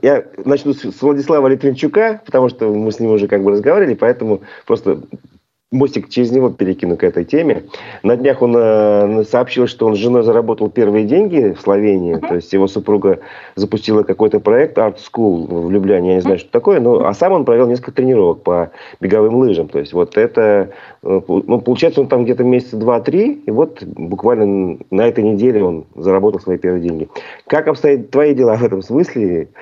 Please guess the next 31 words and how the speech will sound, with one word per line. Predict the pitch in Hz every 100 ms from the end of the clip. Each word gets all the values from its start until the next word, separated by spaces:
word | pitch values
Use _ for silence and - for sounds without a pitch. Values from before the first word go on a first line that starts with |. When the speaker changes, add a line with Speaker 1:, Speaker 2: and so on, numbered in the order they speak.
| - - -
Speaker 1:
Э, | 92 92 92
к-, | - -
специалисты | - 107 147 151
какой | - 123 143
профессии | 135 135 135 135
пользуются | 123 131 113 104
спросом? | 143 165 127 110
Легко | 110 -
ли | 127 120
найти | 113 -
работу? | 131 127 107
Легко | 104 104 131
ли | 123
открыть | 107 - -
своё | 107 110
дело? | 123 110
Вот | 98
что, | - 131 -
что | -
ты | - 117
делаешь | 101 87 80
в |
данной | 85 85 80
ситуации? | - 73 - - - - - _ _ _ -
Speaker 2:
Ты | 226
знаешь, | 269 403 440
я | 285 302 320
ис-, | 262 233 233
исследовала | 233 285 330 277 240
все | 214 - 247
возможности. | 240 208 202 180 - - -